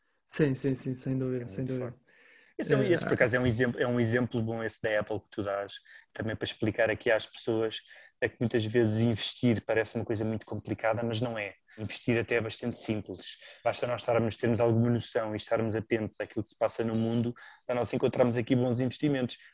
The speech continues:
Speaker 2: Quantos de nós já não sabemos que a Apple, a Microsoft, eh, o Facebook, o PayPal, já são boas empresas há muitos anos, há cinco, dez anos. E se nós tivéssemos investido nessa altura, eh, nós hoje ainda estamos a ter retornos dessas empresas. Por isso não é pro-,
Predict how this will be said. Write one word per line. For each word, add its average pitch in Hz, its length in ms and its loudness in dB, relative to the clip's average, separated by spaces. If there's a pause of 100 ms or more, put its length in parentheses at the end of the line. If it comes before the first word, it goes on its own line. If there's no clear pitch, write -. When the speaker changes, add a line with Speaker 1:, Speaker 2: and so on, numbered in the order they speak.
Speaker 2:
Quantos 160 280 6
de 139 60 2
nós 143 340 6
já 143 100 4
não 139 140 0
sabemos 127 440 2
que - 140 -4
a 123 240 6
Apple, 117 400 0 (320)
a 113 60 0
Microsoft, 120 1000 2 (480)
eh, 117 160 0
o 131 80 0
Facebook, 120 920 2 (220)
o 123 100 0
PayPal, 123 640 6 (240)
já 139 200 4
são 143 200 4
boas 135 220 6
empresas 135 420 2
há 151 100 8
muitos 160 300 4
anos, 131 420 0
há 104 100 -6
cinco, 135 320 -2
dez 127 180 0
anos. 123 260 -6
E 160 60 -12
se - 100 -12
nós 220 140 -6
tivéssemos 156 400 -4
investido 127 460 -4
nessa 127 280 0
altura, 131 480 6 (400)
eh, 151 280 0
nós 165 200 4
hoje 165 240 6
ainda 180 240 10
estamos 160 280 4
a 156 60 2
ter 151 140 -2
retornos 147 400 -2
dessas 147 300 -8
empresas. 139 480 -2
Por 127 160 -2
isso 120 180 -2
não 135 120 0
é 127 60 2
pro-, 131 300 -2